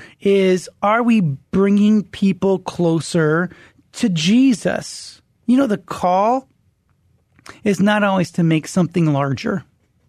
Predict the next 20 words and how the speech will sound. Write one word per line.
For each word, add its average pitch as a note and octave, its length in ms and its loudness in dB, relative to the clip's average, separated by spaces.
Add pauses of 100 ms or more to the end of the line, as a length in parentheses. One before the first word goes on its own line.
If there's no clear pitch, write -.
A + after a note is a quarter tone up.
(760)
The F#3+ 100 0
call A#3+ 440 0
is D#3 80 -4
that F#3+ 200 -2
people G#3+ 300 0
would G3 160 2
know D#3+ 240 0
Jesus. D3 920 -4 (680)
I G3+ 60 2
want B3+ 180 2
us - 60 -18
to A3 80 0
think A3 240 0
about G#3 320 0
even G#3+ 280 2
on G3 120 2
the F3 80 2
day F#3 240 0
of D#3+ 180 -2 (320)
Pentecost, F3 880 -2